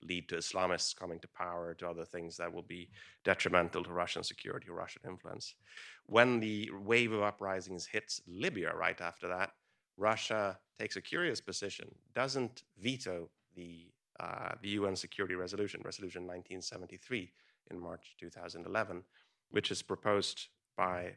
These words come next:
by Western governments and with the backing of the Arab League, uh,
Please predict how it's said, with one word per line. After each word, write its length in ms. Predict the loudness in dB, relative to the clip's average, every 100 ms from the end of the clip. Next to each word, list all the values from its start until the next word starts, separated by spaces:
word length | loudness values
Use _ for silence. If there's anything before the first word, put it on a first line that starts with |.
| 2
by 100 | 2
Western 360 | 4 0 -2
governments 340 | 0 2 0 -2
and 80 | -4
with 80 |
the 60 | 0
backing 320 | 2 2 0
of 80 | -4
the 100 | -2
Arab 220 | -2 -4
League, 260 | -6 -8 -12 _ -20 _ _ _ -10
uh, 160 | -10